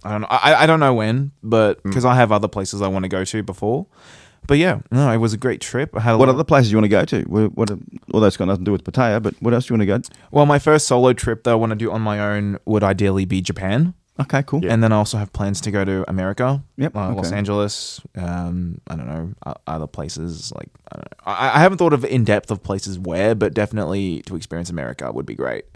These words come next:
Speaker 3: Cool.
Speaker 1: Yeah.
Speaker 3: Well, we've got a, we've actually got a few American listeners, so
Speaker 2: Yeah, we've got
Speaker 3: um,
Speaker 2: listeners all over the world.
Speaker 3: yeah,
Speaker 2: Yeah.
Speaker 3: we do. We have, we tried to go through it once. There were so many of 'em.
Speaker 2: Yeah, there were. Yeah,
Speaker 3: <clears throat>
Speaker 2: huge.
Speaker 3: All over the world.
Speaker 2: Mm.
Speaker 1: Wow.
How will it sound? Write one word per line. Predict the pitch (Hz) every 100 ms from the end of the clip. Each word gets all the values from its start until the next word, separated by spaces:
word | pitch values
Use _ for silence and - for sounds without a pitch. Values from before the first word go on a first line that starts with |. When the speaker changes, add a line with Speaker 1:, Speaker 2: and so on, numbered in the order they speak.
| -
Speaker 3:
Cool. | - 147 135 - _ _
Speaker 1:
Yeah. | 95 69 69 - _ _
Speaker 3:
Well, | 123
we've | 135
got | 139 127
a, | 113
we've | 120 139
actually | 117 113
got | 104
a |
few | - 113
American | 101 104 101 92
listeners, | 95 - 123
so | 139 107 101 95 101 - - - _
Speaker 2:
Yeah, | 104
we've | 98
got | 101
Speaker 3:
um, | 95
Speaker 2:
listeners | - 110 92
all | 92
over | 107
the | 120
world. | 104 98
Speaker 3:
yeah, | 110
Speaker 2:
Yeah. |
Speaker 3:
we | 101 92
do. | 98 107 92
We | - 95
have, | 98 90 - _
we | 110 101
tried | - 139
to | 120
go | 90
through | 85 107
it | 107
once. | 87 85
There |
were | 87
so | - 113
many | 107 101
of | 92 85
'em. | 120 151
Speaker 2:
Yeah, | 101
there | 95 95
were. | 95 85
Yeah, | 156 110 82 82 85
Speaker 3:
<clears throat> | 139 127
Speaker 2:
huge. | 98
Speaker 3:
All | 107 120
over | 101
the | 82
world. | 87 98 80 -
Speaker 2:
Mm. | 104
Speaker 1:
Wow. | 95 101 92